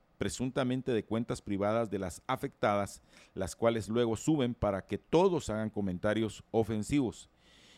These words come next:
Incluso mandan fotos de sus esposas, hijas, sobrinas y primas.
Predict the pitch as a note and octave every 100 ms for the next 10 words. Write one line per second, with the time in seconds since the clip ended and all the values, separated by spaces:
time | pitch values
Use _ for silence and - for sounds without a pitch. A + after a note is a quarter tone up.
0 | _ G#2 G#2 - C#3+ E3 C3 A#2+ C3 C3+
1 | B2 A2+ C3 A#2+ G2 G2 G#2+ - _ -
2 | - D3+ D#3 - - D3+ D3 E2+ - -
3 | _ _ _ _ C3+ C#3+ - D#2+ - -
4 | _ - G#2+ G2 A#2+ C#3 D#3 - - B2
5 | - D3 G#2+ F2 -